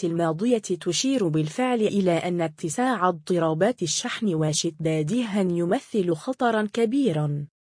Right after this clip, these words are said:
ونقلت بلومبرج عنه أن مسار الأسعار سيظل مرتبطًا بدرجة تعطل الشحن والصادرات في المنطقة.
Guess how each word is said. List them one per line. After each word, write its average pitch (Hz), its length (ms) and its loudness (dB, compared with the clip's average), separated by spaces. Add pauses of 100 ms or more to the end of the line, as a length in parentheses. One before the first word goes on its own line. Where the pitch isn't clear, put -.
(440)
ونقلت 202 680 4
بلومبرج 214 600 2
عنه 226 380 2
أن 175 320 0
مسار 180 480 0
الأسعار 190 680 0
سيظل 185 640 2
مرتبطًا 190 720 0
بدرجة 175 600 2
تعطل 175 760 0
الشحن 214 480 -2
والصادرات 160 960 2
في 226 140 -2
المنطقة. 202 720 0